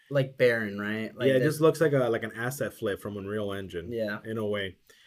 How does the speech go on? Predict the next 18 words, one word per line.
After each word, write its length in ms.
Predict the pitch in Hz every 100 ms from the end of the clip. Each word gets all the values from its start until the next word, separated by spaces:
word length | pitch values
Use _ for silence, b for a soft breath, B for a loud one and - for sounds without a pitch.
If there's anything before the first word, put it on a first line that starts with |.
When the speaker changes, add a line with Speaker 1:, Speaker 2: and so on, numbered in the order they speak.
| B B
Speaker 2:
And 100 | 117
also, 280 | 143 143 139
when 120 | 127
you're 100 | 110
running 300 | 120 127 113
really 200 | 113 113
fast, 560 | 110 101 107 135 - _ _ _
and 120 | 104
then, 300 | 110 107 104 - _ _ _ _ _ _ _
like, 180 | 127 110
rails 420 | 104 98 110 107 -
start 260 | - 107
to 80 | 113
appear, 340 | 98 104 107 110
like, 160 | 98
they 80 | 101
pop 300 | - 110 107
up. 240 | 107 117